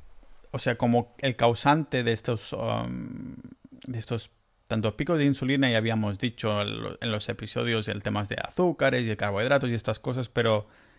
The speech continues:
estoy viendo estudios también como los omega tres de los aceites vegetales, pero también de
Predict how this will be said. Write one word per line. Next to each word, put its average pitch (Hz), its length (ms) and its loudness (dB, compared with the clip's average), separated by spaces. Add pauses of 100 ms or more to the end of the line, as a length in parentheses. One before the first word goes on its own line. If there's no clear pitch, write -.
estoy 143 220 2
viendo 135 220 6
estudios 131 340 -2
también 117 240 0
como 104 400 0 (480)
los 123 200 2
omega 113 320 4
tres 113 360 0 (200)
de 104 140 0
los 92 180 -4
aceites 104 800 -2
vegetales, 117 680 2
pero 113 180 2
también 113 480 2 (640)
de 113 380 2